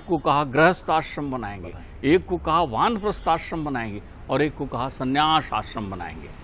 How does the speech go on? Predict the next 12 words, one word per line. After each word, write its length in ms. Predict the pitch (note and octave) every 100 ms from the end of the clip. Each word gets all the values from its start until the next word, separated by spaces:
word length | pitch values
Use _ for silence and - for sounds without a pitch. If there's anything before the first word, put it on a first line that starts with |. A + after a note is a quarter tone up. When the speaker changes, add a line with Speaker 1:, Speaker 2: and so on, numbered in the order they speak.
| - - -
Speaker 1:
तो 80 |
ये 160 | E3+ D#3+
चार 420 | - - C#3+ G3
पड़ाव 340 | F3 D#3+ F3 G3
चार 340 | - C#3 F#3+
पुरुषार्थ 580 | E3+ D#3 - D3+ E3+ -
के 100 | F3
रुकने 320 | D#3+ G#3+ A#3+
के 120 | A3+
ठिकाने 380 | F3 D3 C3 A2
हो 100 | E2+ E2
गए। 100 | D#2+